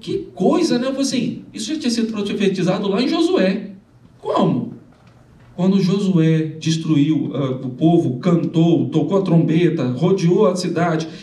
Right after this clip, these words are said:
e os muros de Jericó caíram,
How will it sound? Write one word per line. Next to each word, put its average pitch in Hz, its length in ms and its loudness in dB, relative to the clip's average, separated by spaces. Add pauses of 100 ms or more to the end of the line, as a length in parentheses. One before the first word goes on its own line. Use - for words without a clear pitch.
(140)
e 202 420 2
os 180 160 2
muros 226 400 2
de 170 120 -4
Jericó 170 460 0
caíram, 196 600 0